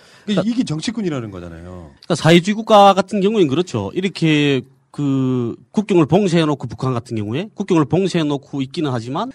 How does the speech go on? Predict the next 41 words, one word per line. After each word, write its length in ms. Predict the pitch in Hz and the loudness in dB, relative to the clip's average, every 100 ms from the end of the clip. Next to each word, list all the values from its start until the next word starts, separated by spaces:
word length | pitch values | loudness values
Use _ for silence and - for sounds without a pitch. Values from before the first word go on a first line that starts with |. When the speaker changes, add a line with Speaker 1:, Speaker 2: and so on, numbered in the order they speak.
| _ - | _ 2
Speaker 1:
그 240 | 202 196 | 6 8
안에서 560 | 160 233 214 196 185 180 | 8 6 4 4 4 2
돌아가는 440 | 165 170 170 175 | 2 2 2 0
사람들한테는 640 | 170 170 170 160 160 165 | 0 -2 0 -2 -2 -4
생활비도 480 | - 127 143 147 139 | -4 -2 0 0 -2
져야 380 | 131 147 139 131 | -2 -2 0 -2
하고 260 | 139 139 | -4 -6
식량을 480 | 135 147 147 147 135 | -10 -8 -6 -4 -6
공급해야 560 | 123 131 135 139 139 135 | -4 -6 -4 -4 -4 -4
되고 220 | 131 127 | -6 -4
다 140 | 202 185 170 - | -2 -2 -6 -2
해야 100 | 247 | -2
된단 300 | 233 135 98 | -2 -4 -6
말이에요. 160 | 92 90 | -8 -12
그건. 200 | 104 101 | -12 -10
그거 120 | 175 | -8
국가 240 | - 226 | -8 -4
의무니까 560 | 214 269 254 127 - 92 | -4 -2 -2 -2 -4 -12
그거는. 240 | 90 92 | -10 -10
Speaker 2:
음. 260 | 98 90 80 _ | -12 -14 -20 _
Speaker 1:
그런데 240 | - 240 220 | -2 0 2
뭐 120 | 208 | 2
우리 120 | 214 | 2
자-, 180 | 220 156 151 | -2 -10 2
자본주의도 400 | 214 277 294 180 | 4 6 4 4
같은 240 | 165 214 | 4 2
거죠. 400 | 214 135 95 90 - | -2 -2 -4 -6 -2
아, 140 | 180 | 0
이 100 | 220 | 0
지금 280 | - 233 196 | 0 -2 0
코로나 340 | - 185 202 | 2 2 4
상황으로 340 | 202 214 185 170 | 2 0 0 0
현재 220 | 202 175 | 0 0
이렇게 380 | 180 196 170 156 | 0 -2 0 0
어려운데 840 | 143 170 214 196 113 113 117 90 87 | 2 2 0 0 -2 -2 -2 -6 -4
그러면 340 | 214 180 143 | 0 2 2
인민들한테 480 | 143 202 202 190 151 | 0 -2 -2 -4 -4
풀어야 240 | - 240 | -6 -4
되는 160 | 131 135 | -4 -4
겁니다. 240 | 180 135 | -6 -8
국민들한테. 880 | 90 113 107 101 98 98 85 90 80 | -8 -8 -8 -8 -12 -12 -14 -14 -18